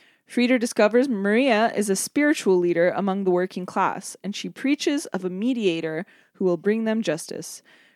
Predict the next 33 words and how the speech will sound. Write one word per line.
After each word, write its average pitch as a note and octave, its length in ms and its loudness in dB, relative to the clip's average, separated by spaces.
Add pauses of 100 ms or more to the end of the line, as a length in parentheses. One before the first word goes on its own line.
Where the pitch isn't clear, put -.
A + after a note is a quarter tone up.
Frieder D#4 320 4
claims D#4+ 420 0
to - 120 -4
be B3+ 160 2
that G#3+ 320 4
mediator, F#3+ 720 2 (300)
and F#3+ 240 0
the E3+ 80 -12
two C4+ 320 2
fall F#3+ 320 0
in G3 100 -6
love. - 380 -14 (400)
Meanwhile, A#3 580 2
his A3 260 -6
father D4+ 380 6
wants G#3+ 280 -2
to B3 100 -2
quell F#3+ 400 4
what F3 160 0
he C#4 180 2
believes G3+ 560 0
is F#3 240 0
a F#3+ 60 4
workers' G#3 440 2
rebellion E3+ 600 0
and F3+ 160 -4
enlists E3+ 400 -4
the A#3 180 2
help E3+ 380 -2 (200)
of F#3 160 -2
an G3 80 0
inventor, F3 680 -2 (360)
Rotwang. F#3 720 -2